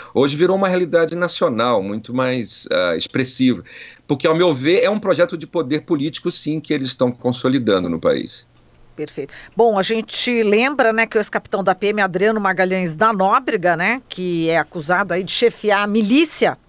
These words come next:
Speaker 2: né, do Rio das Pedras, né, integrou
Speaker 1: Uhum.
Speaker 2: também o grupo de extermínio Escritório do Crime, não é isso?
Speaker 1: Sim.
Speaker 2: E a mãe
Speaker 1: Isso.
Speaker 2: e a esposa já trabalharam no gabinete do Flávio Bolsonaro, né?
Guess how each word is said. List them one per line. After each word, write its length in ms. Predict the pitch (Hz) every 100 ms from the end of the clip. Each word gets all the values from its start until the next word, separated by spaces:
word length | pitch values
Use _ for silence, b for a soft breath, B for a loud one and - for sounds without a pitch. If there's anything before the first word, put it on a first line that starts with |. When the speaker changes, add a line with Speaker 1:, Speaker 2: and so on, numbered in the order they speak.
| -
Speaker 2:
né, 240 | 151 208
do 100 | 208
Rio 160 | 160 180
das 380 | 160 156 139 -
Pedras, 500 | 254 277 208 175 -
né, 160 | 220 - B B
integrou 680 | 233 269 - 311 220 - 240
Speaker 1:
Uhum. 60 | 262
Speaker 2:
também 540 | - 196 196 220 233
o 280 | - 196 185
grupo 240 | 180 190 185
de 80 | 185
extermínio 440 | - 190 175 202
Escritório 440 | - 190 190 185
do 120 | 175 233
Crime, 480 | - 240 285 349 508 _ -
não 80 |
é 100 | 175
isso? 280 | 262 320 -
Speaker 1:
Sim. 260 | 120 117 123 -
Speaker 2:
E 160 | 269
a 100 | 262
mãe 480 | 240 226 269 339 381 453
Speaker 1:
Isso. 60 | -
Speaker 2:
e 100 | 269
a 100 | 262
esposa 640 | 254 - - 247 311 294
já 160 | 269 302
trabalharam 720 | - 277 262 240 233 277 277
no 80 | 262
gabinete 480 | 247 226 247 - 247
do 100 | -
Flávio 320 | 247 233 240
Bolsonaro, 800 | 262 262 302 240 208 185 175 175
né? 220 | 185